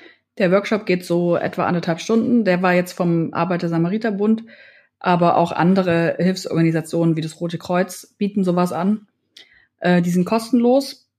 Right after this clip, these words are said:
und eigentlich ganz interessant, weil man sich da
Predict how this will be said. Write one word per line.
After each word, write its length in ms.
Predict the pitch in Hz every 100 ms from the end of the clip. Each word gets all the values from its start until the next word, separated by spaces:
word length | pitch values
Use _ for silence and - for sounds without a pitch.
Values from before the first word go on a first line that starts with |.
| _
und 360 | 220 220 -
eigentlich 340 | 98 185 196 202
ganz 180 | - 185
interessant, 580 | 185 180 196 226 277 208
weil 140 | 185
man 180 | 185 185
sich 180 | 180 -
da 520 | 175 165 165 - -